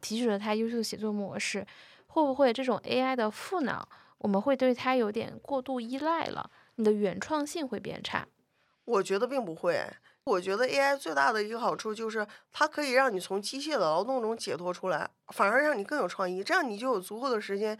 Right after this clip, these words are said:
Speaker 2: 就可以体验生活了，然后去可以看书啊，可以旅行啊，可以跟朋友同行去交流啊，然后你再提炼你的灵感呀。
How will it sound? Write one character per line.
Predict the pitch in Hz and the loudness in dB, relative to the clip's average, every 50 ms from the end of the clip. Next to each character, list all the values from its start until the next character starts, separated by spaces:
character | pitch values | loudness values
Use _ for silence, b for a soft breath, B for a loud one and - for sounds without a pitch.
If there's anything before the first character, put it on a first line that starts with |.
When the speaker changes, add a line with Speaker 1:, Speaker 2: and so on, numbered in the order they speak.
| B B B B B B B | B B B B B B B
Speaker 2:
就 | - 277 262 | -6 -6 -4
可 | - - 247 | -2 -2 -2
以 | 269 262 | -2 -2
体 | 262 - - 180 | -6 -8 -8 -4
验 | 190 214 226 208 196 | -2 0 0 0 0
生 | 202 - - 247 262 | -2 -2 -2 -2 -2
活 | 254 226 180 | -2 -2 -2
了， | 170 175 170 - - - | -2 -2 -4 -4 -4 -4
然 | - 196 196 | -2 0 0
后 | 214 220 | 0 -2
去 | 214 - 247 233 | -2 -6 -10 -12
可 | - - - 233 | -8 -6 -4 -4
以 | 226 208 | -4 -4
看 | 202 233 240 220 202 | -4 -2 -2 -2 -2
书 | 208 202 - 233 226 | -2 -4 -4 -2 2
啊， | 226 220 214 208 202 202 B B B B B | 4 4 4 2 2 -2 B B B B B
可 | B 233 | B -4
以 | 233 247 247 | -2 -2 -4
旅 | 226 226 208 180 | -6 -6 -6 -4
行 | 180 - - 180 180 | -4 -2 -2 -2 0
啊， | 196 196 196 196 | 2 4 4 2
可 | 196 - 214 | 2 -2 -6
以 | 214 | -4
跟 | 202 226 220 220 | -2 -4 -4 -4
朋 | - - 165 180 | -2 -2 0 0
友 | 202 214 214 196 180 | 2 2 0 0 -2
同 | - - 196 | -4 -6 -4
行 | 208 220 190 190 202 | -2 0 -2 -2 -2
去 | - 233 214 | -4 -8 -4
交 | - - 254 254 254 | 0 2 4 4 4
流 | 247 202 165 | 4 2 2
啊， | 165 170 170 175 B B B B B | 2 2 2 0 B B B B B
然 | - 196 208 | 2 2 2
后 | 247 294 320 | 2 0 0
你 | 269 214 180 | 0 -2 -2
再 | 175 - 214 214 | -2 0 -2 -2
提 | 208 - - 196 | -2 -4 -6 -4
炼 | 196 220 214 202 190 | -4 -2 -2 -2 -4
你 | 175 | -4
的 | 170 175 170 | -4 -4 -4
灵 | 170 170 165 175 | -4 -4 -4 -2
感 | 190 190 - | -2 -2 -2
呀。 | - 82 | -2 -6